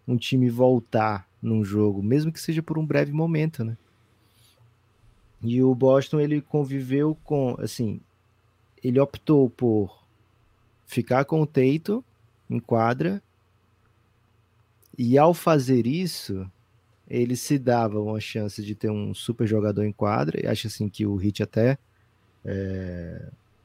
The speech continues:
foi pouco agressivo com o Tatum na defesa, só na reta final da partida que eles falaram, "Não, pô, vamos a-,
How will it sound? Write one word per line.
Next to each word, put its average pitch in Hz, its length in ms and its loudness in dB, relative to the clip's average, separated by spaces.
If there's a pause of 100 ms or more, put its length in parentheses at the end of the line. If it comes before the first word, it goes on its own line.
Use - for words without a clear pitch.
(180)
foi 120 160 4
pouco 143 240 4
agressivo 139 480 4
com 123 140 2
o 113 40 2
Tatum 117 480 2
na 98 120 -2
defesa, 117 580 -2 (1500)
só 110 220 2
na 117 80 2
reta 113 240 2
final 107 200 -2
da 104 80 0
partida 104 360 -4
que 104 100 -4
eles 101 100 -2
falaram, 92 240 -2
"Não, 101 140 0
pô, 92 160 -6
vamos 87 280 -4
a-, 95 40 -8